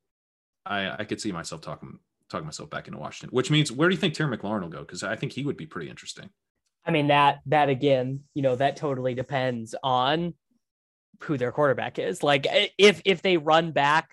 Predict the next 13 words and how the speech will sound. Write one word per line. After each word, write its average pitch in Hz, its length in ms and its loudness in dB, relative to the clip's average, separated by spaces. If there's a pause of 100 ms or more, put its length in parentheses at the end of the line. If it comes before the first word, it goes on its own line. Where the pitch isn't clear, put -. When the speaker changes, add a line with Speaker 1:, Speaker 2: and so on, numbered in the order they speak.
Speaker 2:
the 127 540 -6 (320)
Taylor 143 300 4
Heinicke, 139 500 0
Kyle 131 320 2
Allen 139 540 -2 (560)
platter 135 580 0 (160)
of 135 220 -8
guys, 135 520 -2
I 147 120 -6
mean, 135 100 -6
I, 135 240 -2
I 139 100 -2
just, 135 280 -10